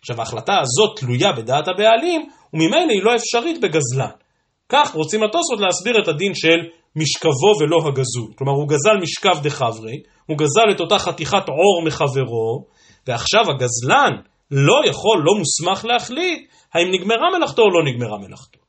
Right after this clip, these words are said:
אבל כאמור, התוספות לא רוצים לקבל את הפירוש של רש"י והרמב"ם, כי לדעתם טומאת משכב הזב היא טומאה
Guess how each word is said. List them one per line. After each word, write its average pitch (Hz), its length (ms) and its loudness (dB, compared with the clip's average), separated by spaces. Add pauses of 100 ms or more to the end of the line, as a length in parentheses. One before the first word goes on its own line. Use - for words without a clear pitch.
(380)
אבל 117 120 -8
כאמור, 175 300 -2
התוספות 160 420 -2
לא 160 100 2
רוצים 190 360 0
לקבל 170 340 -2
את - 80 -4
הפירוש 135 320 -6
של 127 80 -6
רש"י 156 280 -4
והרמב"ם, 226 560 2 (300)
כי 165 100 -4
לדעתם 151 480 0
טומאת 170 260 -2
משכב 170 380 -4
הזב 254 260 -2
היא 170 140 -6
טומאה 135 420 -4